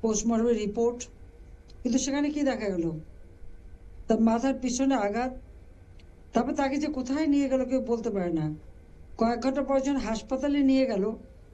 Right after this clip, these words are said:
হাসপাতালে হা-, সেখানে বিএনপি, জামাত সহ তাদের সমন্বয়ে এত লোক ঢুকে গেল, কিন্তু তাকে কিছুতেই চিকিৎসা করতে দিল না। তাকে যে নিয়ে যাবে অপারেশন থিয়েটারে, মাথায় সেলাই দেবে, রক্তটা বন্ধ করবে, তাকে ব্লাড দেবে,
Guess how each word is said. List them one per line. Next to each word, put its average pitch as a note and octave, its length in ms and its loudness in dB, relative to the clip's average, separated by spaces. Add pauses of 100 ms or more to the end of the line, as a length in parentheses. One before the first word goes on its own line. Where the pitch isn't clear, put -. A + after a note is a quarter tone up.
(180)
হাসপাতালে C#4+ 880 0
হা-, - 460 -8
সেখানে C#4 480 2 (160)
বিএনপি, B3+ 500 2
জামাত B3+ 360 0
সহ C#4 300 0
তাদের B3+ 320 -4
সমন্বয়ে B3 680 -2
এত A3 160 -2
লোক C#4+ 240 2
ঢুকে C#4 260 0
গেল, G3+ 320 0 (480)
কিন্তু B3+ 200 0
তাকে C4 260 2
কিছুতেই D4 760 2 (220)
চিকিৎসা C4+ 380 2
করতে A#3+ 280 -4
দিল F#3 220 -2
না। D3+ 500 -4 (540)
তাকে A#3 200 4
যে C4 120 4
নিয়ে B3+ 280 4
যাবে C4 300 2
অপারেশন A3 420 -2
থিয়েটারে, B3 300 -2
মাথায় A3 380 -2
সেলাই A#3+ 360 2
দেবে, A#3+ 200 -2
রক্তটা G3+ 460 -2
বন্ধ A3 300 0
করবে, A#3+ 380 2
তাকে G#3+ 240 -4
ব্লাড A#3+ 320 -2
দেবে, A3 280 0